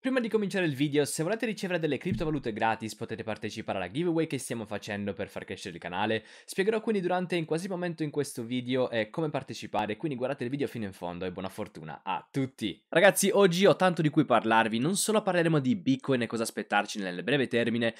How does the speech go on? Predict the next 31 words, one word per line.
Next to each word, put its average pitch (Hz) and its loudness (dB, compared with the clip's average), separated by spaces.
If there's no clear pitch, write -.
inoltre 233 2
parlerò 185 2
su - -4
cosa 190 0
dovete 151 2
essere 123 -2
preparati 110 2
per 98 0
stasera, 113 -2
perché 104 -4
stiamo 196 -4
per 185 -2
vedere 160 2
un 123 0
po' 139 2
di 120 -2
volatilità 107 0
per 82 -4
Bitcoin. 135 2
Vi 165 4
darò 190 6
anche 202 0
un 190 2
aggiornamento 160 2
per 110 4
quanto 208 -4
riguarda, 120 2
eh, 101 0
X 220 -2
R 175 2
P, 127 0